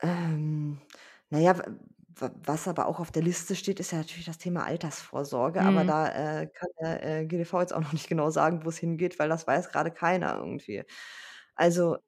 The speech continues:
Speaker 1: Riester ist, äh, ist, glaub ich, wirklich tot. Äh, durch die Absenkung des Höchstrechnungszinses lä-, lässt sich halt diese Beitragsgarantie nicht mehr darstellen. Es gibt da zwar noch, äh, dieses eine Projekt, das irgendwie als Nettotarif zu machen, aber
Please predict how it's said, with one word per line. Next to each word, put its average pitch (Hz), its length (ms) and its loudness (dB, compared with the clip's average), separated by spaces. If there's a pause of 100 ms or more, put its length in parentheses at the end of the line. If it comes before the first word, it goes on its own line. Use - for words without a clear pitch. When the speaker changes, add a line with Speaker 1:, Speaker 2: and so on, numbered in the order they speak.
(140)
Speaker 1:
Riester 185 380 -2
ist, - 380 -8
äh, 151 320 -4
ist, - 120 -12
glaub 165 180 0
ich, 165 120 -12
wirklich 165 260 -8
tot. 214 460 0
Äh, 185 500 0
durch 185 200 -10
die - 100 -6
Absenkung 190 380 -2
des - 180 -12
Höchstrechnungszinses 180 1040 -6
lä-, - 200 -6
lässt 180 180 -4
sich 190 100 -12
halt 175 140 -6
diese 170 100 -6
Beitragsgarantie - 800 -4
nicht 214 180 0
mehr 202 120 0
darstellen. 208 560 2 (560)
Es - 80 -20
gibt 208 160 -2
da 208 100 12
zwar 202 260 4
noch, 196 260 6
äh, 190 300 6
dieses 190 200 0
eine 185 200 6
Projekt, 208 340 4
das 190 180 2
irgendwie 190 360 2
als 165 220 2
Nettotarif 233 640 4
zu 254 120 2
machen, 254 480 4
aber 196 600 4